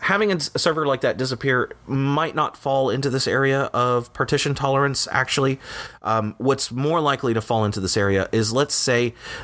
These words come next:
the switch connecting your three nodes together disappears. And now two of your nodes can no longer talk to the third node.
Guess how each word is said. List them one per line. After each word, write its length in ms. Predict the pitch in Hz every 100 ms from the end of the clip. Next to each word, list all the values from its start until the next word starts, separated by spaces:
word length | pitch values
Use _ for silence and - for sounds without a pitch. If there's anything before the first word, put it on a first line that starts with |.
| - - -
the 280 | 113 123
switch 500 | 117 - 147 151 -
connecting 720 | - 120 117 113 127 127 135 135 -
your 260 | 107 110 110
three 240 | - 120
nodes 260 | 120 123 -
together 460 | 127 131 135 131 -
disappears. 640 | 87 101 95 92 71 - - -
And 160 | 123 135
now 400 | 151 127 131 - - - -
two 160 | 202
of 100 | 170
your 80 | 156
nodes 280 | 120 127 -
can 140 | 120
no 120 | 113
longer 280 | 113 107 107
talk 280 | - 101 -
to 80 | 104
the 100 | 101
third 340 | - 110 87
node. 280 | 78 50